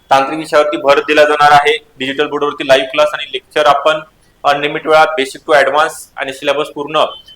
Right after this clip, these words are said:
जो पॅटर्न आहे टीसीएस आणि आयबीपीएस पॅटर्न नुसार आपण हे लेक्चर घेणार आहोत. तर पंचवीसशे रुपयामध्ये तुम्हाला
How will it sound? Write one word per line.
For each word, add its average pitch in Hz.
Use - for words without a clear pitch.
जो 131
पॅटर्न 139
आहे 151
टीसीएस 147
आणि 147
आयबीपीएस 139
पॅटर्न 139
नुसार 143
आपण 135
हे 131
लेक्चर 143
घेणार 131
आहोत. 110
तर 147
पंचवीसशे 147
रुपयामध्ये 156
तुम्हाला 156